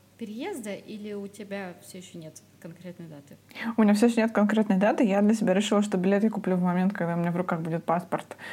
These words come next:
Speaker 2: с визой. И, тем не менее, я считаю, что я должна переехать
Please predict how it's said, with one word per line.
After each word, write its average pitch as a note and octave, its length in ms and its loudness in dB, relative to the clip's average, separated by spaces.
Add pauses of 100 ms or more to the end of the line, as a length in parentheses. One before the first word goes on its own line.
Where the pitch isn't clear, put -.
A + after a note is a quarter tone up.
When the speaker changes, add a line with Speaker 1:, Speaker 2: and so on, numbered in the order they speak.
(240)
Speaker 2:
с - 360 -4
визой. C4+ 440 2 (800)
И, G3+ 520 2 (380)
тем G#3 160 6
не G3 60 4
менее, A#3 260 6
я G3 100 4
считаю, G#3 240 0
что G3+ 160 -2
я F#3 180 2
должна F#3+ 640 0 (140)
переехать F#3+ 720 -2